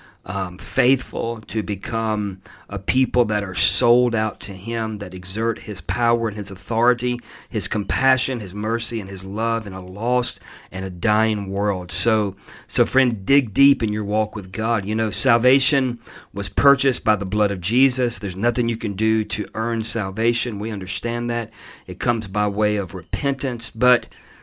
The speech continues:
the glory of God upon your life will cost you your life. In other words, you've got to be willing to lay your life down in order to experience that continual flow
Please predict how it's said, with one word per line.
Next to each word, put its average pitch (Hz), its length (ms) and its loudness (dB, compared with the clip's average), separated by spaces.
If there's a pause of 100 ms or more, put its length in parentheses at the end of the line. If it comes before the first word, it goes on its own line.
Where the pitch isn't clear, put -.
(260)
the 110 60 -2
glory 135 380 8
of 104 120 4
God 120 300 4
upon 104 320 0
your 95 140 -6
life 101 360 -2
will 101 120 -4
cost 120 560 -2
you 110 80 2
your 98 400 -2
life. 98 480 -4
In 104 80 -2
other 117 160 2
words, 98 240 -2
you've 120 100 0
got 120 140 0
to 107 80 -2
be 101 140 -2
willing 120 420 2
to 101 160 -8
lay 104 320 -4
your 107 260 -6
life 107 500 -6
down 101 520 -6 (480)
in 107 160 0
order 107 260 4
to 110 280 0
experience 107 960 2
that 101 260 -4
continual 143 840 0
flow 107 680 0